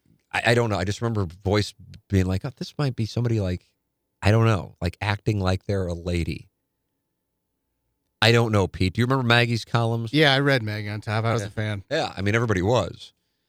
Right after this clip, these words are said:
Speaker 1: Not Mark Lamping. I remember he was in one time when he was president of the Cardinals, and somebody was saying, "Yeah, why didn't, yeah, why don't you advertise on, uh, Tim's site?"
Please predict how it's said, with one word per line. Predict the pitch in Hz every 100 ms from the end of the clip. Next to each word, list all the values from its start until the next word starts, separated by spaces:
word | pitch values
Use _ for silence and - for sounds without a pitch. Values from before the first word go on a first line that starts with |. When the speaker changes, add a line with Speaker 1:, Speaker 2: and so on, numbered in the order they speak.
| _ -
Speaker 1:
Not | 139
Mark | 147 127
Lamping. | 120 120 107 - - - _ _ _ _
I | - 104
remember | 120 135 113
he | 131
was | 135 104
in | 113 104 104 -
one | 101 101
time | 98 95 92
when | 95
he | 92
was | 87
president | - 110 98
of | 92
the | 85
Cardinals, | 101 104 82 78 87 - _ _ _ _ _ _ _ -
and | 92 92 90 90 87 87
somebody | - 104 95 92
was | 82
saying, | 95 95
"Yeah, | 208 254
why | 202
didn't, | 202 165 123 120
yeah, | 220
why | 208 202
don't | 202
you | 190
advertise | 185 180 180 180 147
on, | 151 147 143
uh, | 135 135 135 131
Tim's | 127 202 226
site?" | - 85 85